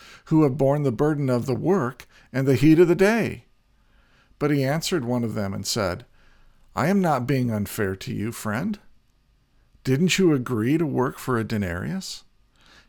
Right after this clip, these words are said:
Take your pay and go. I want to give to the one who was hired, the last, who was hired last, the same as I gave you.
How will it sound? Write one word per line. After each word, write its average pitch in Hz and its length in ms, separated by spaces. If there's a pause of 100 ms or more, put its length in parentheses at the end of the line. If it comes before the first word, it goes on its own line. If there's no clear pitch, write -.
Take 226 300
your 214 120
pay 160 300
and 131 160
go. 117 380 (640)
I 127 140
want 175 340
to 269 120
give 151 320
to 190 100
the 170 100
one 117 280
who 117 160
was 139 180
hired, 90 500 (460)
the 147 100
last, 113 640 (400)
who 131 140
was 127 160
hired 110 300
last, 113 480
the 143 80
same 135 540
as 110 260
I 110 160
gave 135 320
you. 190 360